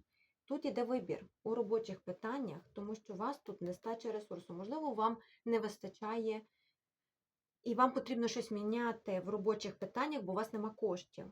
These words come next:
І тут ви прикладаєте дуже багато зусиль, це творчість, ваш розквіт, но ви тут в засмученому стані і неоправдані надії. Можливо, ви прикладали кудись дуже багато зусиль,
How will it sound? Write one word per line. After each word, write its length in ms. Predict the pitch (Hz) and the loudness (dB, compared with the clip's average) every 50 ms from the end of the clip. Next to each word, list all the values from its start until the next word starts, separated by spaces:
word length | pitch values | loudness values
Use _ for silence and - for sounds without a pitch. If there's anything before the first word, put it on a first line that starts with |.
| - _ _ _ | -16 _ _ _
І 80 | 202 196 | -8 -4
тут 220 | - 277 277 - | -2 -4 0 0
ви 60 | 269 | -2
прикладаєте 560 | 262 - 226 226 233 226 214 226 226 220 220 | 2 2 2 4 4 4 6 6 4 4 2
дуже 220 | 196 208 233 208 226 | 0 0 2 4 4
багато 380 | - 208 202 196 - - 196 | 4 2 0 0 0 -2 -2
зусиль, 440 | 165 185 180 - - - 247 269 285 277 - - | -2 -2 -4 -4 -2 0 0 0 0 -4 -2 -2
це 80 | 233 | -2
творчість, 600 | 220 - 190 185 196 214 240 - - 226 214 - | -2 -2 -2 2 2 2 2 2 0 0 0 0
ваш 220 | 180 190 196 190 196 - - | -2 -4 -2 -4 -6 -6 -4
розквіт, 600 | 190 196 196 208 226 - - - 190 180 175 - | -4 -2 0 -2 -2 -4 -6 -6 -6 -6 -4 -4
но 200 | - 202 208 220 | -2 0 0 0
ви 280 | 196 180 208 226 247 285 | 2 2 4 4 4 2
тут 420 | 285 - - 233 233 240 _ - _ _ _ _ _ _ _ _ _ _ _ _ _ _ _ _ _ _ _ _ _ _ _ _ _ _ _ _ _ _ _ _ _ _ _ _ _ _ _ _ _ - - _ _ _ _ _ _ _ _ _ _ _ _ - | 0 0 0 0 0 -2 _ -18 _ _ _ _ _ _ _ _ _ _ _ _ _ _ _ _ _ _ _ _ _ _ _ _ _ _ _ _ _ _ _ _ _ _ _ _ _ _ _ _ _ -20 -20 _ _ _ _ _ _ _ _ _ _ _ _ 2
в 40 | 202 | 6
засмученому 720 | 202 277 269 277 294 302 277 277 262 240 226 220 220 220 | 6 8 8 6 4 4 4 4 4 4 4 4 4 2
стані 360 | 214 - - 269 311 339 330 | 0 2 0 2 4 4 6
і 40 | 277 | 6
неоправдані 600 | 233 233 226 226 - 240 226 208 226 233 220 220 | 4 4 2 2 2 0 0 2 2 2 2 2
надії. 380 | 220 220 202 175 196 185 170 175 | 2 0 0 0 -2 -2 0 0
Можливо, 400 | 196 214 196 214 269 294 262 269 | 0 0 0 0 0 2 2 4
ви 120 | 226 233 | 4 4
прикладали 640 | 226 - 233 233 233 240 233 208 254 247 233 202 196 | 2 2 0 0 2 0 4 6 6 6 6 6 2
кудись 300 | - - 180 160 190 180 | -2 -4 -4 -4 -4 -2
дуже 240 | 170 214 202 208 214 | -2 -2 -2 -2 -2
багато 380 | - 196 190 196 196 - 196 | -2 -2 -2 -2 -2 -4 -4
зусиль, 480 | 180 185 196 185 - - 269 311 339 | -2 -2 -4 -6 -2 0 0 0 0